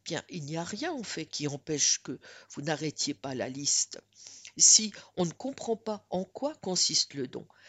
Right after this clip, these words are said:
la liste de choses données peut aboutir à des absurdités. Dire que toute signification est, est dyadique, c'est donc d'abord, vous voyez,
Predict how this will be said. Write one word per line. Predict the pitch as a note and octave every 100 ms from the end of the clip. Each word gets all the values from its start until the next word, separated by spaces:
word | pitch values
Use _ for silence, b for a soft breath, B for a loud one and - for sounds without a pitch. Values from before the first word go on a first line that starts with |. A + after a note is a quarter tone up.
| B -
la | F#3+
liste | F#3+ F3+ - -
de | C#3+ C#3+
choses | - C#3+ B2+
données | B2+ D3 F3+ B3+ B B B
peut | G#3+ G#3
aboutir | E3 C3+ C3+ - A#3+ B3
à | - E3
des | C#3+ D#3+ F3 B - C#3+ D#3+
absurdités. | D3+ - - C#3+ C3+ B2 - - - _ _
Dire | D#3 B3+ B3+ - B B B
que | -
toute | F3 D4 D4+
signification | - A3+ G3 - F3+ D#3+ C#3+ - C#3 B B -
est, | F#3 -
est | - C#3+
dyadique, | D3+ D#3+ D#3 C4 - B B -
c'est | - F3+
donc | G#3 A#3+ -
d'abord, | C3+ G3 F3 A3 C4 A#3+ D#3+
vous | E3
voyez, | D3 D#3+ F3+ C#4